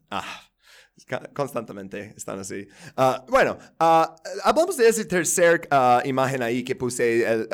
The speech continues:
otra caricatura bastante racista. Ah, ok, pues uno de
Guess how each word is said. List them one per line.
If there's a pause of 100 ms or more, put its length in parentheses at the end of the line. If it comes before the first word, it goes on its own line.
otra (920)
caricatura
bastante
racista. (180)
Ah,
ok,
pues
uno
de